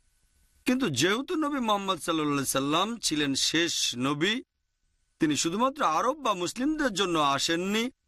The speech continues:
আর সর্বশেষ ও চূড়ান্ত কিতাব পবিত্র কোরআন শুধু মুসলিম বা আরবদের জন্য নাজিল হয়নি। সর্বশেষ ও চূড়ান্ত নবী মুহাম্মদ সাল্লাল্লাহু আলাইহি সাল্লাম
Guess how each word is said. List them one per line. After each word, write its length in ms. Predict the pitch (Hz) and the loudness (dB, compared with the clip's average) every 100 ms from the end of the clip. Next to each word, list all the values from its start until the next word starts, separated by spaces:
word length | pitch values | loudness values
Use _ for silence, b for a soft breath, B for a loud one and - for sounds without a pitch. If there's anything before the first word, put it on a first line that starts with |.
| _ - | _ -2
আর 120 | 127 | 0
সর্বশেষ 480 | - 160 185 175 190 | 0 -2 0 0 0
ও 60 | 170 | -4
চূড়ান্ত 420 | 175 202 254 269 | -2 0 0 0
কিতাব 360 | 202 180 165 143 | -2 -2 -2 -2
পবিত্র 320 | 143 135 120 131 120 | -4 -4 -2 -2 -2
কোরআন 440 | 127 143 180 214 240 _ - | 0 2 2 0 -6 _ -6
শুধু 200 | 165 147 | -4 0
মুসলিম 360 | 147 - 254 269 | 0 0 2 2
বা 80 | 202 | 2
আরবদের 460 | 139 175 247 285 220 | 2 0 -2 -6 -4
জন্য 180 | 190 175 | 0 2
নাজিল 360 | 151 143 139 127 | 2 2 0 -2
হয়নি। 540 | 101 143 156 175 214 262 - _ _ _ _ _ _ _ - | 0 0 0 0 0 -2 -6 _ _ _ _ _ _ _ 0
সর্বশেষ 540 | 156 151 165 - 269 - | 0 0 0 2 0 0
ও 80 | 165 | -2
চূড়ান্ত 420 | 143 190 247 302 247 | -4 0 2 2 -2
নবী 240 | 208 170 156 | 0 2 2
মুহাম্মদ 400 | 151 180 214 165 | 2 0 -4 -4
সাল্লাল্লাহু 420 | 156 151 143 131 | -2 0 0 0
আলাইহি 140 | 139 | 0
সাল্লাম 260 | 139 156 | 0 0